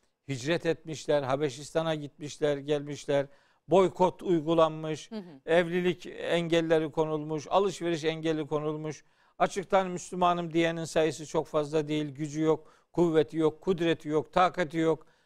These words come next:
Speaker 1: Bunlara yönelik Allahu Teala kalkın bu Mekke'nin o büyük oligarşik yapısıyla, bu büyük yönetici zalimleriyle beraber savaşın der mi yani? Orası savaşın yeri mi? Orada savaş olmaz.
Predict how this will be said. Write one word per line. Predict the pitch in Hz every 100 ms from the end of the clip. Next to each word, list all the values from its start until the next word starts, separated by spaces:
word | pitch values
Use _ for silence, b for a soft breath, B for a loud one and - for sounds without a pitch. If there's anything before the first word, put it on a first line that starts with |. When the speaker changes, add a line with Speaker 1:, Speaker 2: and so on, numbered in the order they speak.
| _ -
Speaker 1:
Bunlara | 180 240 233 233 233
yönelik | 226 202 190 160
Allahu | 175 185 185 180
Teala | 175 170 156 - b b b _
kalkın | 185 196 202 - 202 196 170
bu | 190
Mekke'nin | 190 185 - 170 185 185 - _ _ -
o | 180 151
büyük | 196 185 -
oligarşik | 180 170 180 165 - 151
yapısıyla, | 165 147 151 175 151 165 165 156
bu | 156 151
büyük | 185 180 - - _ _
yönetici | 156 180 156 160 143 170 156 -
zalimleriyle | 117 160 160 160 160 156 156 151 147
beraber | 147 147 143 160 202 190 b b
savaşın | - 185 165 - 123 104
der | 156 226 285
mi | 196 180
yani? | - - _ _ -
Orası | 185 220 180
savaşın | - 202 220 196 185
yeri | 180 196 254
mi? | 277 92 - _ _ _ _ _ _ _
Orada | 165 196 151
savaş | 117 147 143 127
olmaz. | 131 123 113 98